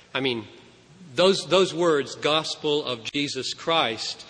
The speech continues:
are words that virtually every professing Christian of every liberal and modernist stripe would agree with. So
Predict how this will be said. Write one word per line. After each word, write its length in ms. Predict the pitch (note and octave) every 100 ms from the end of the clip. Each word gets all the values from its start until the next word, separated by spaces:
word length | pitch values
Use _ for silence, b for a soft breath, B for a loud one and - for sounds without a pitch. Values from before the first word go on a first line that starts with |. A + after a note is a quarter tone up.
| B B B
are 160 | C#3 B2+
words 400 | C#3 D3+ D3 A#2
that 140 | C3+
virtually 520 | B2+ D3+ C#3+ C#3 B2+
every 300 | E3+ F3 C#3+
professing 640 | C3 - B2+ D3 C3 - B2
Christian 540 | - D3 - - A#2 - B B B
of 160 | B2+ B2+
every 300 | D#3 C#3 C3
liberal 420 | C#3 D3+ C3+ B2+
and 80 | A#2+
modernist 420 | B2 A#2+ A#2 A#2
stripe 360 | - C3+ A#2+ A2+
would 100 | A#2
agree 260 | A2 C#3
with. 160 | C3+ A2+
So 160 | -